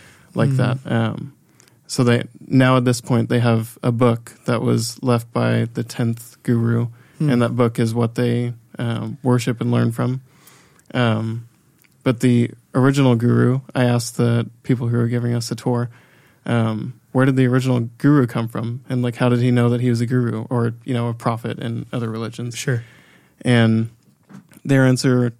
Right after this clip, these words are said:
Speaker 1: was just, "I, oh, I'm not sure. I've never thought about that." Um, which I'm sure that someone, you know, has an answer in
Speaker 2: Yeah.
Speaker 1: the Sikhism belief, has an answer to that question. Um, but it was just interesting that those kind of questions that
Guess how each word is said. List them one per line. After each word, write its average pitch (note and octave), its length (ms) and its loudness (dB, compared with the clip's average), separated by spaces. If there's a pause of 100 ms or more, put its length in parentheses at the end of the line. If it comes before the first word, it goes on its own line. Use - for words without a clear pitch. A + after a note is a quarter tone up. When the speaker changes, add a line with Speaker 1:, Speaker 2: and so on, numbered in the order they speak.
(200)
Speaker 1:
was A#2 380 2
just, - 340 -2 (840)
"I, B2+ 140 0 (260)
oh, F3 180 4
I'm C3+ 120 2
not E3 140 2
sure. F3+ 200 0
I've B2+ 80 -2
never B2+ 220 -2
thought D3+ 160 -4
about B2+ 200 -10
that." - 160 -6 (720)
Um, A#2 480 2 (280)
which C#3 300 0 (280)
I'm C#3 160 4
sure C3 380 0
that A#2 340 0
someone, D#3 580 0 (240)
you C3 80 0
know, A#2 260 -4
has B2+ 220 2
an A#2+ 80 2
answer A#2+ 500 0
in B2 160 -2
Speaker 2:
Yeah. B2 280 2 (220)
Speaker 1:
the B2+ 120 0
Sikhism A#2+ 600 -2 (260)
belief, B2+ 420 0
has C3 200 0
an B2 60 2
answer B2 260 -2
to A#2+ 60 -6
that A#2 160 -4
question. A#2 460 -12 (580)
Um, A2+ 480 0
but C#3 100 2
it - 40 6
was C#3+ 100 4
just C3 140 0
interesting C3 460 2
that A#2+ 160 -2
those C3 200 4
kind B2+ 200 0
of A#2 240 -4
questions A#2+ 400 -2
that A#2 200 -2